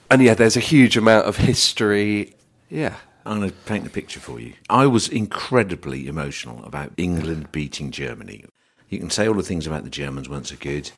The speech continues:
Speaker 2: Muller did miss a sitter, you know,
Speaker 1: Yeah.
Speaker 2: and we did look incredibly boring for a long period of time.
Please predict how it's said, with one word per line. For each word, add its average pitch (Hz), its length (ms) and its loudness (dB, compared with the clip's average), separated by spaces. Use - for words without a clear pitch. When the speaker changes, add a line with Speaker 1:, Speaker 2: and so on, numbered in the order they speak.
Speaker 2:
Muller 110 340 2
did 87 320 -2
miss 73 380 -6
a - 40 -10
sitter, - 440 -8
you 78 120 -8
know, - 160 -8
Speaker 1:
Yeah. 104 140 -2
Speaker 2:
and 82 540 2
we 98 220 0
did 92 480 0
look 85 300 -2
incredibly 76 520 -6
boring 71 400 -4
for 78 100 -8
a 76 40 -2
long 71 120 -6
period - 260 -8
of - 80 -14
time. 104 260 -10